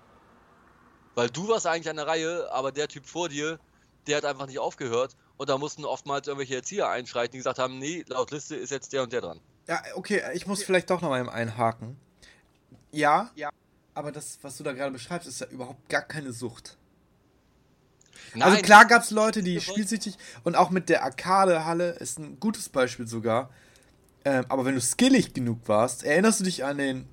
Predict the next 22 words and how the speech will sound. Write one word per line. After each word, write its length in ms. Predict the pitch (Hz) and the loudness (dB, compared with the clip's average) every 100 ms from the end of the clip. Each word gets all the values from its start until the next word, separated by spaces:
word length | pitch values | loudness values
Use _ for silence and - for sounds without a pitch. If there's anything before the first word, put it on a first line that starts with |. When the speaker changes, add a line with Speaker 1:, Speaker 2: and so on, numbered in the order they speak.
| - | -12
Speaker 2:
Typen, 480 | - 196 160 156 165 - - _ _ _ - | -4 -4 -4 -8 -8 -14 -20 _ _ _ -2
der 360 | 139 131 117 - | 4 4 4 -2
in 240 | 123 117 - | -12 -14 -6
Ungarn 340 | 165 185 135 | -2 0 0
auf 160 | 117 117 | -2 -6
dem 140 | 120 | -10
Campingplatz 640 | 117 165 160 - 123 - - | -6 -6 -6 -4 -4 -4 -12
in 120 | 127 | -6
der 80 | 120 | -4
Arcade-Halle 500 | 113 - 151 143 135 | -2 -2 0 0 -2
gearbeitet 460 | 127 120 135 127 156 | -2 -2 -4 -6 -8
hat? 180 | 165 - _ _ _ _ _ _ _ _ _ | -8 -10 _ _ _ _ _ _ _ _ _
Wie 300 | 123 127 160 | -12 -2 2
er 240 | 147 147 127 | 6 6 6
einfach 460 | 160 151 147 - - | 0 0 -4 -2 -2
alle 240 | 147 151 | 0 0
in 160 | 131 - | -2 -4
Tekken 340 | 175 - 143 | -4 -2 -2
weggeruled 580 | 127 135 123 123 123 127 | -2 -2 -2 0 0 0
hat? 280 | 123 113 - _ _ _ _ _ | -2 -2 -12 _ _ _ _ _
Speaker 1:
Sogar 200 | 117 110 | -12 -10
mich. 280 | 107 - | -12 -16